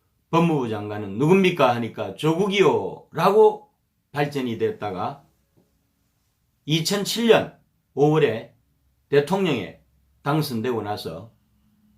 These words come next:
문재인의 꿈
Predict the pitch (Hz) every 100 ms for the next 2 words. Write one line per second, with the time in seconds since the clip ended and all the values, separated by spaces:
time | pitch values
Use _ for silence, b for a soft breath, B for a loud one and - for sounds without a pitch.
0 | _ _ _ _ _ _ _ _ _ _
1 | _ _ _ _ _ _ _ _ _ _
2 | _ _ _ _ _ _ _ _ _ _
3 | _ _ _ _ _ _ _ _ _ -
4 | 214 220 208 156 123 107 90 _ 262 156
5 | 80